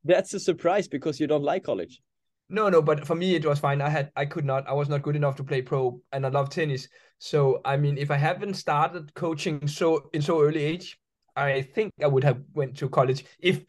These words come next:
Speaker 2: there was a college there, that would have me, and my parents could pay for the, um, uh, tuition, of course. That's a big, uh, question.
Speaker 1: Yeah, okay, okay. Uh, so maybe you could have ended up as a college coach,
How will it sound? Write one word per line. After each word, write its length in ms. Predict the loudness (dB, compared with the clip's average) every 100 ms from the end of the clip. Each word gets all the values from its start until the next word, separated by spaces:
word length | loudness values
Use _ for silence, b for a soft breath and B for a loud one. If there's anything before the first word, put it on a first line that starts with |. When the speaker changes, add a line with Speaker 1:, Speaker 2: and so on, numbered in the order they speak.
| 0
Speaker 2:
there 100 | 2
was 140 | 4
a 40 | 2
college 380 | 2 0 0 -2
there, 220 | -4 -4 b b b b
that 180 | -2 0
would 120 | 0
have 220 | 0 0
me, 200 | -4 -2
and 160 | 0 0
my 120 | 0
parents 340 | -2 -2 -4
could 140 | -6 -2
pay 220 | -2 0
for 180 | -2 -2
the, 240 | -2 -2
um, 280 | -4 -10 -10
uh, 120 | -10 -6
tuition, 440 | 0 0 0 -4
of 100 | -2
course. 300 | 0 0 0
That's 240 | -2 -2
a 40 | -2
big, 280 | -2 0 0
uh, 160 | 0
question. 460 | -2 -6 -6 -10 -10 _ _ _ _
Speaker 1:
Yeah, 300 | -8 -6 -4 -6
okay, 380 | -6 -6 -8 -10 _ -8
okay. 360 | -6 -6 -8 -10 -6
Uh, 640 | 0 2 2 2 2 2 0
so 140 | 0
maybe 300 | 2 2 4
you 140 | 4 4
could 160 | 2
have 160 | -2 -2
ended 260 | 0 0
up 160 | -2 -2
as 160 | -4 -6
a 40 |
college 380 | -4 -4 -4 -4
coach, 360 | -2 -2 -4